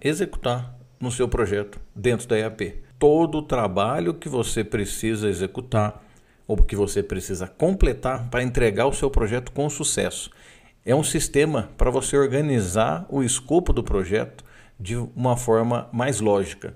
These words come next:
Importante lembrar, a E A P faz parte da área de planejamento, obviamente, dos processos de planejamento,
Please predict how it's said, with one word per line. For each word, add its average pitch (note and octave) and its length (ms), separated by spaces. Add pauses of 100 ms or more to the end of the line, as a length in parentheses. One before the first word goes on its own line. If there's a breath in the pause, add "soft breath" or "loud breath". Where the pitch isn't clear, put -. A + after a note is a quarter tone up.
(160)
Importante C3+ 580
lembrar, G#2+ 440 (160)
a G#2 140
E B2 100
A A#2 80
P C3 280
faz A2 300
parte A2 560 (160)
da G2 380
área G2 300
de E2+ 100
planejamento, G2 880 (280)
obviamente, F#2+ 640
dos G2 140
processos B2 560
de G2+ 80
planejamento, G2 680